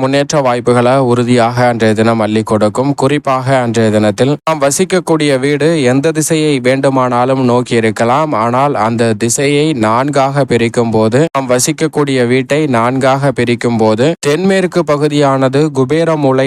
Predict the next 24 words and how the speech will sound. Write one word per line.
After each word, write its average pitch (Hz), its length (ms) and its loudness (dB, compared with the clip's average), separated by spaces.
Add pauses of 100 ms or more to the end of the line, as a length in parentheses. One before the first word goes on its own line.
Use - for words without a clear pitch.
(120)
என்று 117 240 0
அழைக்கப்படுகிறது. 113 880 0 (100)
அந்த 117 200 -2 (100)
குபேர 156 440 0
மூலையில் 131 400 2 (120)
முதன்மை 143 380 0 (120)
படுக்கை 123 360 0 (100)
அறை 113 140 2 (120)
வரும்படி 120 440 0 (100)
திட்டமிட 107 540 0
வேண்டுங்க. 104 360 2 (320)
எந்த 113 260 2
திசையை 123 340 0 (120)
வேண்டுமானாலும் 117 880 0 (140)
உங்களுடைய 113 580 2
வீட்டு 120 300 0 (160)
பார்த்திருக்கலாம். 110 840 -2 (100)
ஆனால் 170 320 0
முதன்மை 175 360 0 (100)
படுக்கை 151 320 0 (120)
அறையை 139 220 2 (140)
அங்கு 127 240 0
வைக்கும் 131 380 0
போது 123 260 2